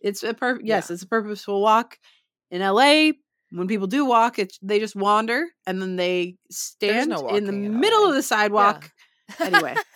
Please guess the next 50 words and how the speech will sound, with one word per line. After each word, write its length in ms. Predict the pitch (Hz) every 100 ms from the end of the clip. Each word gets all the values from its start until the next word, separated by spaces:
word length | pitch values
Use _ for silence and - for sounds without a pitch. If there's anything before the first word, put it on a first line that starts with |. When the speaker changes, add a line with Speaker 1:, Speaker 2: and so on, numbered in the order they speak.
| 480 453 - _ _ _ _
Speaker 1:
there's 320 | 202 226 214
a, 240 | 226 220 196
there's 220 | 208 208
a 200 | 202 196
Speaker 2:
Fucking 80 | 175
tourists. 440 | 151 147 139 190
Speaker 1:
meandering 760 | 226 233 240 240 214 196 185
that 120 | 180 170
happens 460 | 170 165 165 160
in 80 | 156
Los 220 | 156 156
Angeles. 380 | 156 147 147 147
It's 140 | 147
very 200 | 220 160
frustrating 560 | 151 151 147 262 147 262
when 120 | 311
you're 140 | 311 165
like, 160 | 175
Speaker 2:
<laughs> 40 | -
Speaker 1:
"I'm 320 | 349 440 392
just 260 | 392 370 -
trying 340 | 370 392 349
to 80 | -
go 500 | 262 294 285 277 247 - _ _ _
from 200 | - 233
point 260 | 254 330 381
A 160 | 311 294
to 60 | 226
point 320 | 302 330 -
B. 160 | 254
Get 180 | 226 220 214
out 140 | 269
of 100 | 277
my 180 | 220 208
way." 160 | 180 -
Speaker 2:
Well, 320 | 415 440 381
Speaker 1:
Um, 500 | 214 220 220 214 208
Speaker 2:
well, 100 | 320
that's 260 | 320 311 285
your 160 | 262
mistake 460 | 262 254 - 226 202
Speaker 1:
<sighs> 20 |
Speaker 2:
for 160 | - 214
walking 540 | 180 160 185 - 196
in 80 | 202
the 60 | 185
first 360 | 180 226 -
place. 640 | - 147 131 170 - - - _
<laughs> 100 | _
Don't 260 | 208 240